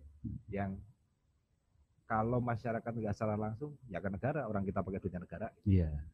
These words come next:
Speaker 1: Hmm, hmm.
Speaker 2: Ingat, eh, setiap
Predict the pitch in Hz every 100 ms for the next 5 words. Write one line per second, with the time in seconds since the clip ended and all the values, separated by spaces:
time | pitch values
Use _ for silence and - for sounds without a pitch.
0 | _ 95 90 85 87 90 87 - _ 113
1 | 120 107 98 _ _ - 104 101 101 90
2 | _ - 113 - 135 165